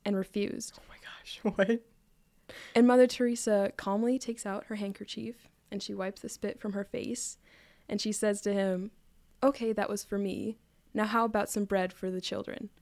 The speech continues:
Speaker 1: And he is, the baker is so shamed by her response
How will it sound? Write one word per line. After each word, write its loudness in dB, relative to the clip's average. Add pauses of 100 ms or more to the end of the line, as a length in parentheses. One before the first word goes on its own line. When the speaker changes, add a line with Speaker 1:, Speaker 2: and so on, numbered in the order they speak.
(1040)
Speaker 1:
And 10
he 6
is, 2
the 2
baker 10
is 4
so 8
shamed 0 (180)
by 2
her 0
response -2